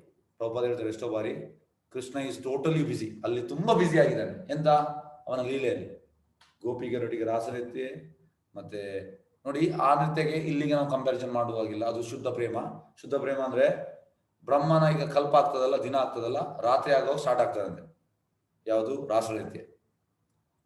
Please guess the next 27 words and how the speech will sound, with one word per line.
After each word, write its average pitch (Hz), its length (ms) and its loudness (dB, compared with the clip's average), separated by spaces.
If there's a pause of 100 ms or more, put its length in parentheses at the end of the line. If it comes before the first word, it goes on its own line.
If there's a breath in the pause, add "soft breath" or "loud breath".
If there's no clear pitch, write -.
(140)
ಮತ್ತೆ 143 240 2 (420)
ಬೆಳಿಗ್ಗೆ 175 360 8
ಆಗುವಾಗ 165 300 8
ಬ್ರಹ್ಮ 151 240 4
ತಿಲಕಾಗಿ 151 440 2
ವಾಪಸ್ 139 320 4
ಸೃಷ್ಟಿ 139 220 -6
ಮಾಡ್ತಾನೆ, 123 300 0 (540)
ಆಗ 135 220 4 (460)
ಮುಕ್ತಾಯ 135 280 4
ಆಗ್ತದೆ. - 680 0 (300)
ಆಗ 185 240 6
ಎಲ್ಲ 214 200 6
ಗೋಪಿಗೆಯರು, 180 800 6
ಅಂದ್ರೆ 156 240 6 (440)
ಅವ್ರಿಗೆ 202 220 6
ಇನ್ನೂ 220 180 2
ಕೊಡ್ಬೇಕು. 190 720 4 (1040)
ಈಗ 160 120 0
ನೋಡಿ, 165 260 4
ಈ 165 220 4
ಫೆಸ್ಟಿವಲ್ 160 320 2
ಆಗುವಾಗ 143 320 6 (420)
ನಾನು 139 180 -2
ಕೂಡ 131 120 -4
ಸ್ವಲ್ಪ 131 240 -4
ಕುಣಿತೇನೆ, 131 720 -6